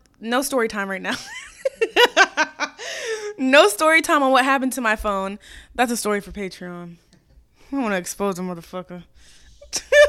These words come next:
No, so my phone basically broke and my camera shattered with it. And I got it fixed at this janky-ass place on the north side in Houston. I hope they don't listen to this <laughs> podcast. They'll be like, "She's shitting on us right now." No, they won't.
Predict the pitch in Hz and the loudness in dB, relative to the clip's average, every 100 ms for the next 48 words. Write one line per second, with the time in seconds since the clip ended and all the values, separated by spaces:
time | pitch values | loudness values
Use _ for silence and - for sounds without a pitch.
0 | 587 440 440 320 339 - - - - 269 | 4 -6 -4 -6 -8 -10 -14 -14 -4 -2
1 | 233 226 247 233 220 - - 254 320 277 | -2 -2 -4 -4 -6 -14 -2 0 2 0
2 | 262 233 233 233 208 196 190 - - 202 | 2 0 -2 -8 -4 -2 -4 -6 -10 -6
3 | 196 196 196 - 220 214 208 208 - 190 | -6 -4 -6 -6 -6 -4 -4 -4 -6 -6
4 | 185 180 185 180 175 185 - _ _ _ | -6 -8 -12 -12 -12 -12 -14 _ _ _
5 | - _ _ _ - 208 208 208 202 202 | -20 _ _ _ -10 -6 -2 -2 -4 -6
6 | 196 - 208 294 285 - 262 202 202 - | -8 -8 -4 -4 -4 -4 -2 -2 -6 -12
7 | 214 214 185 208 226 240 240 233 - 208 | -10 -10 -6 -6 -6 -4 -4 -4 -8 -8
8 | 202 208 202 196 196 - 202 202 185 175 | -8 -10 -10 -8 -8 -8 -10 -10 -14 -16
9 | 180 180 202 _ _ - - 330 349 233 | -18 -18 -20 _ _ -20 -18 -14 -8 -6
10 | 196 190 190 269 262 523 - - - - | -6 -10 -8 -8 2 2 2 -8 -14 -16
11 | - - 294 403 277 415 254 - - 285 | -18 -14 -12 -12 -8 -8 -8 -10 -8 -6
12 | 269 - 240 233 202 190 202 185 170 143 | -4 -4 -4 -4 -4 -6 -6 -12 -10 -12
13 | 117 - - - - 214 214 202 185 | -14 -16 -20 -16 -6 -4 -2 -2 -6